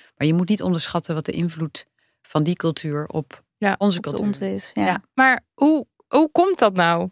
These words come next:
Speaker 2: Waar komt dat dan? We gaan vijftig jaar soort van vooruit, mini-stapjes, verschillende groepen la-,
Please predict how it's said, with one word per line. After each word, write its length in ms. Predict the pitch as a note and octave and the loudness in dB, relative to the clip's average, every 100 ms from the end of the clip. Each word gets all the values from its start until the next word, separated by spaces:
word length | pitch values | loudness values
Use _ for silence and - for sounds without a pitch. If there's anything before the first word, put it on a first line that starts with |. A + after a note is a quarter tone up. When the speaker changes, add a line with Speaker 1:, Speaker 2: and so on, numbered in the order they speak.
| - | 2
Speaker 2:
Waar 220 | C4+ C#4 | 4 4
komt 220 | D#4 D4 | 0 2
dat 140 | D4 B3 | 0 2
dan? 320 | C#4+ C#4+ C4+ _ _ _ - - | 2 2 -4 _ _ _ -18 -6
We 260 | A#3 B3 B3 | 2 4 4
gaan 220 | B3+ G#3+ | 2 0
vijftig 440 | - D4+ D#4+ - | 2 0 0 -2
jaar 280 | C4 A#3 G#3+ | 2 4 4
soort 320 | - C#4+ - | 2 2 2
van 220 | - G3+ G3+ | 2 0 0
vooruit, 500 | - G#3 - G3 A3 | 0 2 2 2 2
mini-stapjes, 760 | A#3 A3+ G#3+ A3+ G#3 - G#3 | 2 2 0 0 0 0 -2
verschillende 540 | - G#3+ - A3+ G#3+ G#3+ | -2 -4 0 2 2 0
groepen 440 | - A3+ G#3+ G3 | 0 0 4 4
la-, 140 | G3 | 2